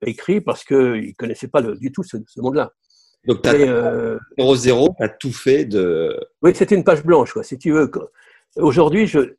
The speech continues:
Speaker 1: et pendant, pendant quarante ans, c'est resté, les, les, les rubriques comme, euh, bruit de couloir, par exemple, euh, je sais pas si tu te rappelles,
Speaker 2: Bien sûr.
Speaker 1: ou, euh,
Speaker 2: Évidemment.
Speaker 1: ou les entretiens, le poster, le, les, les, et cetera. Enfin, toutes les rubriques, euh,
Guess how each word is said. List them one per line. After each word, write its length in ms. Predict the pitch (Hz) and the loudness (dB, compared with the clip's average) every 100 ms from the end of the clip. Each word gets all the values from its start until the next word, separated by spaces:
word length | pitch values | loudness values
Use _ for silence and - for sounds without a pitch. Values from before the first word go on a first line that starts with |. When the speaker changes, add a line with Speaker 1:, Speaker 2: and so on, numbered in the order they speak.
| - | -8
Speaker 1:
et 100 | 123 | -4
pendant, 260 | 139 139 | 0 0
pendant 240 | 123 131 127 | 0 -2 0
quarante 380 | - 127 127 202 | 2 2 2 0
ans, 80 | |
c'est 160 | 202 139 | 0 0
resté, 640 | 120 120 - - 127 123 107 | 0 -2 -6 -2 -2 -4 -8
les, 140 | 120 | -8
les, 180 | 113 117 123 | -6 -4 -2
les 120 | 123 143 | 2 4
rubriques 440 | 139 139 185 185 | 4 6 4 2
comme, 240 | 131 123 | 0 0
euh, 260 | 113 107 104 | 0 0 -2
bruit 160 | - 135 | -4 -4
de 60 | 131 | -4
couloir, 380 | 131 131 147 | 0 2 2
par 120 | 135 101 | 0 -8
exemple, 440 | 104 135 160 - | -2 0 0 -2
euh, 120 | 110 104 | -6 -6
je 60 | _ | _
sais 40 | |
pas 100 | - | -10
si 120 | 117 _ | -10 _
tu 100 | - | -14
te 80 | 120 | -8
rappelles, 280 | - 170 - _ _ | -2 -4 -4 _ _
Speaker 2:
Bien 80 | 98 | -6
sûr. 260 | - 180 143 | 0 2 2
Speaker 1:
ou, 240 | 139 127 | 2 2
euh, 100 | 117 | 0
Speaker 2:
Évidemment. 340 | 113 113 - - | -4 -8 -10 -8
Speaker 1:
ou 80 | |
les 260 | 113 110 110 | -6 -6 -6
entretiens, 500 | 104 - 127 - 147 | -6 -4 -2 2 2
le 140 | 147 | 2
poster, 540 | - 123 - 143 143 139 | 0 -6 -2 2 2 2
le, 300 | 117 113 101 _ _ _ _ _ | 0 -2 -4 _ _ _ _ _
les, 520 | 120 127 117 117 120 | -12 -8 -6 -6 -8
les, 180 | 117 117 107 110 | -8 -8 -8 -10
et 80 | - | -14
cetera. 320 | 120 147 135 | -6 -2 -2
Enfin, 220 | 123 131 | 0 -2
toutes 200 | 131 185 | -4 -2
les 160 | 160 135 | 0 0
rubriques, 680 | 113 117 139 147 202 202 | -2 -2 2 4 4 4
euh, 360 | 131 127 117 120 | 2 2 0 -6